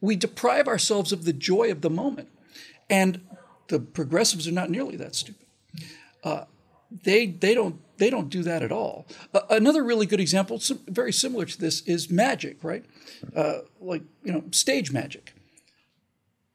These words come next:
If you go into a stage magic show and your only goal is to try to figure out how the guy did it, then you leave your wonder at the door and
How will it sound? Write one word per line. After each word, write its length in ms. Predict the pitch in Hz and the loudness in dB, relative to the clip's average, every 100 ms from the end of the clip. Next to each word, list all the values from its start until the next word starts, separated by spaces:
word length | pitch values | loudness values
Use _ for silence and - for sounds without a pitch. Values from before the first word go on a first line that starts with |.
| _ - 190 - | _ -20 -20 -4
If 200 | 220 - | -2 0
you 100 | 233 | 0
go 240 | 190 294 | 2 4
into 240 | 339 277 247 | 4 2 2
a 40 | |
stage 480 | - - 240 247 - | 2 2 2 0 0
magic 360 | 214 196 180 - | 0 0 -2 -4
show 460 | - 175 147 - - _ _ _ _ - _ - | -2 -2 -2 -4 -12 _ _ _ _ -20 _ 0
and 220 | 190 180 | 2 4
your 200 | 156 190 - | 2 0 2
only 360 | 262 302 302 | 4 4 4
goal 500 | 180 175 208 156 135 185 | 2 2 4 2 -2 -4
is 120 | - | -6
to 100 | - | -4
try 260 | - 233 | 0 2
to 80 | 233 | 2
figure 420 | - 240 196 196 | 0 -4 -2 2
out 180 | 190 175 | 2 2
how 220 | - 202 | 0 -2
the 120 | 180 160 | -2 0
guy 220 | 170 156 | 0 0
did 260 | 120 180 | -2 -2
it, 260 | 135 - - _ _ _ _ _ _ _ _ _ _ - - | -2 -8 -18 _ _ _ _ _ _ _ _ _ _ -20 2
then 200 | 202 220 | 6 6
you 140 | 220 | 4
leave 260 | 220 269 277 | 0 0 2
your 140 | 226 | 2
wonder 440 | 185 196 214 175 170 | 2 2 2 0 -4
at 140 | 165 | -4
the 80 | 160 | -4
door 400 | 180 170 131 - _ _ _ - _ _ _ - | -4 -4 -6 -10 _ _ _ -20 _ _ _ 2
and 340 | 190 190 180 | 4 4 0